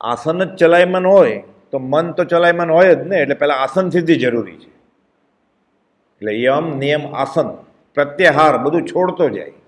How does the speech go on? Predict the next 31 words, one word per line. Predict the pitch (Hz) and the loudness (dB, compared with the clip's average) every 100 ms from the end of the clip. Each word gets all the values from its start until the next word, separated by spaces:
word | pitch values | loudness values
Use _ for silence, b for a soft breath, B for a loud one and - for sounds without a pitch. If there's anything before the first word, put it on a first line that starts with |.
| _ _ - | _ _ -6
શું | 170 175 | -4 0
છોડતો | 170 165 175 | 0 0 0
જાય? | 170 180 202 - - | 4 4 2 -6 -10
વસ્તુ | 107 131 - 202 | 0 0 0 -4
નહીં, | 226 208 104 - | 0 0 -2 -4
પાંચ | 151 170 175 | -2 -2 -4
ઇન્દ્રિયના | 175 175 170 | -4 -2 -2
વિષયો, | 139 135 107 65 _ _ _ _ _ _ _ _ _ _ _ _ _ _ _ _ - | -2 -4 -8 -8 _ _ _ _ _ _ _ _ _ _ _ _ _ _ _ _ -8
જીભના | 120 143 143 139 | 0 0 2 0
વિષયો, | 123 123 117 107 104 104 - - | -2 -4 -4 -4 -8 -14 -20 -10
આંખના | 120 - 131 123 | -10 -8 -8 -6
વિષયો, | 110 107 104 104 | -6 -6 -8 -6
આ | 127 | -4
બધું | 143 156 | -4 -4
પતંજલિ | 143 160 185 190 180 | -4 -2 0 2 2
યોગમાં | 175 175 170 156 | 2 2 0 -2
આવે | 151 | 0
છે, | 175 214 - | -2 -6 -8
પણ | 185 165 | -8 2
જૈનમાં | 185 220 240 | 4 4 2
છે | - 202 185 | 0 0 0
જ | |
આ | 95 | -2
બધું. | 82 78 _ _ _ _ _ _ _ _ _ _ _ _ _ _ _ _ _ | -6 -20 _ _ _ _ _ _ _ _ _ _ _ _ _ _ _ _ _
એટલે | - 113 120 | -8 -6 -2
યમ, | 139 156 170 170 | -2 -2 -4 -8
નિયમ, | 123 127 135 147 160 - | -8 -6 -4 -6 -8 -8
આસન, | 123 120 147 151 | -8 -4 -4 -6
પ્રત્યાહાર | - 143 143 160 139 | -4 -4 0 2 2
અને | 139 | -2
પ્રાણાયામ | 139 143 151 160 147 113 | -6 -4 0 0 0 -4